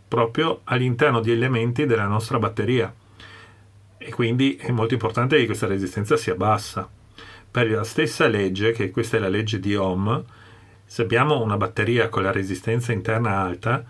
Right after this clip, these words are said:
anche la corrente di carica farà scaldare la batteria.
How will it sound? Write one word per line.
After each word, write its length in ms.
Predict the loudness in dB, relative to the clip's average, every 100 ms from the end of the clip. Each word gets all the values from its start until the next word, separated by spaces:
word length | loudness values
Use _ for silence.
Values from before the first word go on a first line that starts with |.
| -20 -10
anche 320 | 0 0 4 2
la 120 | 2
corrente 600 | 0 0 2 0 -2 -4
di 160 | -4
carica 560 | 0 2 4 2 2 0
farà 260 | 2 2 0
scaldare 560 | 0 -2 0 2 2
la 120 | 2
batteria. 580 | 0 -2 0 0 0 -4